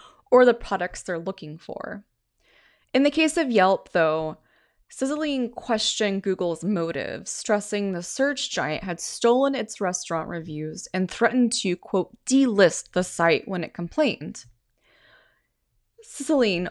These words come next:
also accused Google of monitoring web traffic to, quote, "identify competitive threats." Quote,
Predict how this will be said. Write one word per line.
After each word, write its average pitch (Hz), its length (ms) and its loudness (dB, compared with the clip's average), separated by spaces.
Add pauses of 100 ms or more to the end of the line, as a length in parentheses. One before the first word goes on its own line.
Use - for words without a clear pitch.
(120)
also 220 460 6
accused 190 580 0
Google 196 380 2
of 165 120 -2
monitoring 175 800 -2
web 208 240 4
traffic - 640 -4
to, 175 340 -8
quote, 175 420 -4 (100)
"identify 220 720 -2
competitive 185 840 -4 (100)
threats." - 720 -10 (2000)
Quote, 185 420 2